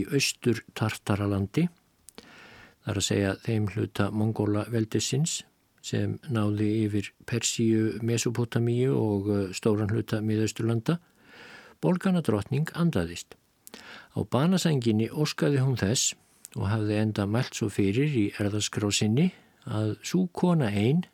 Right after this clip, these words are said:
skyldi setjast í sæti sitt og skipa rúm sitt í hjarta konungs sem væri af hennar ætt. En sú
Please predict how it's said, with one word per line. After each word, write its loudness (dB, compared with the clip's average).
skyldi -2
setjast 0
í 0
sæti -2
sitt -2
og 0
skipa 0
rúm 0
sitt -2
í 0
hjarta -2
konungs 0
sem 0
væri 2
af 2
hennar 2
ætt. -4
En 0
sú 0